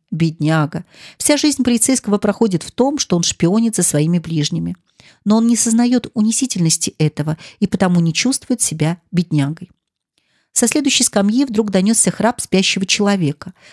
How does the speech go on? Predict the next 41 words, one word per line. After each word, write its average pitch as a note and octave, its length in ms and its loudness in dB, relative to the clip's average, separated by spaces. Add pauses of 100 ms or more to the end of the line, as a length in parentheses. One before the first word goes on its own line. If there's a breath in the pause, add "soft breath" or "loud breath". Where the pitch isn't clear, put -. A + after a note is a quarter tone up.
(140 soft breath)
Полицейский D#4 520 2
опять G3+ 320 0
прошёлся F3+ 460 0
по E3+ 160 0
аллее E3 320 2
и, - 160 -4
наконец, E3+ 420 0
заметив, E3 420 0
что - 220 -4
оба E3+ 200 0
соседа D#3+ 380 0
Шелтона D3 440 -2
спят, - 400 -2
обратился E3+ 500 0
к - 100 -16
нему. D#3+ 300 0 (640 soft breath)
«На F#3+ 160 4
этих F3+ 160 -2
скамьях F3+ 500 0
не F#3+ 180 0
очень G#3 220 2
безопасно, F#3 540 -2
сэр», - 280 -2
сказал D3 440 -2
он. D#3+ 180 -4 (380 loud breath)
«Вы G3 60 2
никогда F#3+ 340 0
не A3 100 2
знаете, F#3+ 460 0
с - 80 -4
кем G3+ 220 -2
вы B3 100 -2
будете G3 360 -4
сидеть D#3+ 380 -2
рядом. D#3 400 -2 (320 loud breath)
Будь E3+ 220 0
я E3 160 2
на C4+ 100 2
вашем G3+ 260 2
месте, F#3 300 2
сэр, D#3 340 0